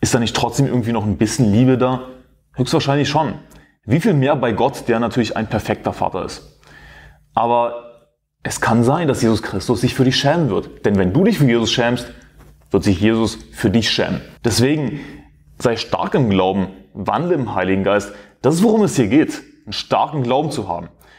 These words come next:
Die gute Nachricht ist, wir brauchen keinen starken Glauben, um gerettet zu werden.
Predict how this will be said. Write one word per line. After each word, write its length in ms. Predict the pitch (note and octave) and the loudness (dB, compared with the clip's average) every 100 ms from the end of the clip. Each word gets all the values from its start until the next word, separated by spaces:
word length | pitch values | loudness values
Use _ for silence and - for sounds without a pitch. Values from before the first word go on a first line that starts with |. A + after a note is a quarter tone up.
| - _ _ _ - | -20 _ _ _ -2
Die 80 | |
gute 220 | G#2+ F3 G3 | 2 4 2
Nachricht 300 | D#3+ D3+ D#3+ | 2 2 2
ist, 440 | D3+ - - - | 2 -2 -16 -4
wir 100 | A#2+ | -4
brauchen 360 | - F#2 D#3 C3+ | 2 2 4 0
keinen 380 | - A#2 B2+ | -2 2 2
starken 440 | B2+ - G2 A2 G2+ | 0 0 -2 -2 -4
Glauben, 400 | F#2 F2+ F#2+ F#2 - - | 0 0 0 -2 -8 -6
um 300 | G2 F#2 F#2+ | -4 -4 -2
gerettet 420 | G#2 A2 C3+ C3+ | 0 0 0 2
zu 200 | C#3 A2 | 2 2
werden. 340 | G2+ F2+ E2+ | -2 -2 -6